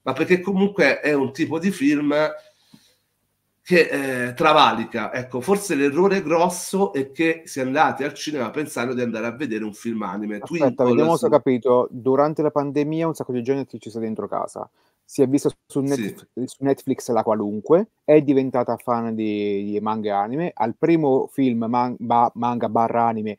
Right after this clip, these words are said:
Speaker 2: importante arrivato al cinema si sono fiondati, perché
Speaker 1: No.
Speaker 2: erano nel frattempo diventati film, fan di anime
Speaker 1: Se
Speaker 2: negli
Speaker 1: era,
Speaker 2: ultimi
Speaker 1: se
Speaker 2: anni.
Speaker 1: era un brand importante, sì. Tipo Jujutsu Kaisen è andato bene,
Speaker 2: Mm.
Speaker 1: One Piece è andato bene,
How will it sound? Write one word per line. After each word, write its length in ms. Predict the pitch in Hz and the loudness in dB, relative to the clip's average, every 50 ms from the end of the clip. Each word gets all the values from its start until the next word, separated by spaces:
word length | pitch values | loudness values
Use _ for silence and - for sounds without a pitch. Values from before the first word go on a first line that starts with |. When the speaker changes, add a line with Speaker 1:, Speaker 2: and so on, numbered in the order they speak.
| _ _ _ _ | _ _ _ _
Speaker 2:
importante 540 | 127 127 120 - 135 - - 135 123 117 123 | -6 -4 0 0 0 0 0 -2 -2 0 2
arrivato 200 | 139 147 156 180 | 2 2 4 2
al 80 | 175 | 2
cinema 300 | - - 175 165 175 160 | 0 -2 -2 -2 -2 -2
si 100 | - 120 | -4 -4
sono 180 | - 113 110 110 | -4 -4 -4 -4
fiondati, 560 | - 104 92 87 - - - - - 131 139 - _ _ _ _ | -6 -8 -10 -10 -10 -10 -10 -8 -6 -6 -6 -8 _ _ _ _
perché 160 | - 170 214 | 4 4 6
Speaker 1:
No. 60 | 156 139 | 6 6
Speaker 2:
erano 140 | 135 135 | 4 4
nel 140 | 135 139 131 - | 2 0 0 -2
frattempo 400 | - 143 - 156 139 123 131 127 | -4 0 2 2 2 4 2 2
diventati 480 | 131 131 139 139 139 - 139 123 139 | 4 4 4 4 4 2 2 2 0
film, 320 | 127 - 139 131 131 - - | -2 -4 -4 -4 -4 -4 -2
fan 220 | - 143 135 151 | 0 0 0 2
di 80 | 156 160 | 4 4
anime 240 | 135 143 147 160 | 4 4 4 4
Speaker 1:
Se 40 | 208 202 | 4 6
Speaker 2:
negli 80 | 196 190 | 6 6
Speaker 1:
era, 220 | 185 190 190 185 | 6 6 6 6
Speaker 2:
ultimi 160 | 175 120 113 107 | 6 4 2 0
Speaker 1:
se 180 | 104 - 185 | 2 4 4
Speaker 2:
anni. 100 | 202 220 | 4 4
Speaker 1:
era 180 | 233 214 202 196 | 4 4 4 2
un 120 | 185 170 156 | 2 2 0
brand 360 | 185 190 196 208 208 196 180 | 0 2 2 2 0 2 2
importante, 880 | 180 175 180 - 180 185 180 - - 233 277 285 247 - - 147 120 - | 2 2 2 -2 -4 -4 -4 -4 -4 -2 -2 -2 -4 -6 -8 -8 -8 -8
sì. 500 | - - - - 143 135 104 - - _ _ | -12 -12 -10 -6 -6 -6 -6 -6 -10 _ _
Tipo 260 | _ 143 139 135 131 | _ -8 -6 -6 -6
Jujutsu 440 | 120 113 120 104 131 139 - - 135 | -6 -6 -8 -8 -8 -8 -8 -10 -8
Kaisen 420 | - 156 170 165 - - 110 104 | -4 -4 -4 -2 -2 -4 -6 -6
è 20 | 104 | -6
andato 300 | 104 104 104 95 107 101 | -6 -6 -6 -6 -6 -6
bene, 500 | 95 107 123 139 147 139 139 139 143 131 | -4 -2 -2 0 0 0 0 0 0 -2
Speaker 2:
Mm. 80 | 113 | -2
Speaker 1:
One 180 | 113 113 113 101 | -2 -4 -6 -4
Piece 280 | - 123 120 117 - 117 | -4 -4 -4 -4 -4 -8
è 40 | 104 | -8
andato 260 | 104 104 98 107 110 | -8 -8 -8 -8 -8
bene, 560 | 101 98 139 147 143 143 135 135 143 151 127 | -6 -4 -2 0 0 0 -2 -2 -2 -2 -4